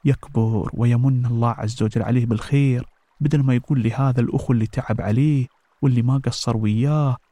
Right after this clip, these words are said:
بدل ما يقول له: "شكرًا وجزاك الله خير"، يروح يقابل الإحسان بالإساءة؟ طيب، بعض الناس يقول لك: "أخوي الكبير أو حتى والدي هو أكبر مني في السن، ولكنه كان قاسي في التعامل وياي". وإن كان قاسي في التعامل وياك،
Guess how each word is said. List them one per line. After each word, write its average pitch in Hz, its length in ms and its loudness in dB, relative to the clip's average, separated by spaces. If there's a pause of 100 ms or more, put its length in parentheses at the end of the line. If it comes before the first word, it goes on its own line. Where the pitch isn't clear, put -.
(160)
بدل 131 220 2
ما 120 80 2
يقول 113 240 0
له: 107 60 -2
"شكرًا 147 600 -2 (280)
وجزاك 117 380 -2
الله 113 200 0
خير"، 160 460 0 (300)
يروح 139 280 0
يقابل 123 500 -2
الإحسان 139 760 -2
بالإساءة؟ 123 640 -2 (360)
طيب، 110 260 -2
بعض 127 220 -4
الناس 131 300 0
يقول 143 240 2
لك: - 160 -4
"أخوي 170 500 0
الكبير 143 560 0 (420)
أو 165 120 0
حتى - 380 -4
والدي 147 600 2 (340)
هو 151 180 0
أكبر 131 380 -2
مني 123 260 2
في 104 100 -4
السن، 147 400 0 (300)
ولكنه 120 400 -2
كان 127 220 -2
قاسي 190 460 -2
في - 80 -6
التعامل 139 520 0
وياي". 113 460 0 (340)
وإن 214 140 4
كان 147 240 -2
قاسي 123 360 -4
في - 60 -14
التعامل 107 480 0
وياك، 104 500 -4